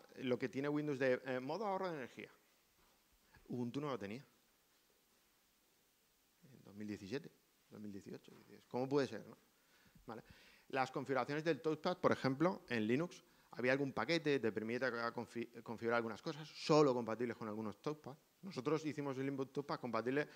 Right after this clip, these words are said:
con los dos drivers principales, no solo con Synaptics, que seguro que alguno, algún Linux sabe que suena a Synaptics. También funcionaba con E V dev y con Shinput.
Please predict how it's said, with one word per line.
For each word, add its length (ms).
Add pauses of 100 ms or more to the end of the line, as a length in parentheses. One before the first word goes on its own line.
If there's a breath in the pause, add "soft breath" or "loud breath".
(220 loud breath)
con 140
los 120
dos 140
drivers 320
principales, 480
no 100
solo 220
con 240
Synaptics, 760
que 100
seguro 280
que 100
alguno, 480 (340)
algún 240
Linux 220
sabe 160
que 40
suena 220
a 40
Synaptics. 380 (260 loud breath)
También 220
funcionaba 440
con 300
E 100
V 200
dev 200
y 60
con 120
Shinput. 340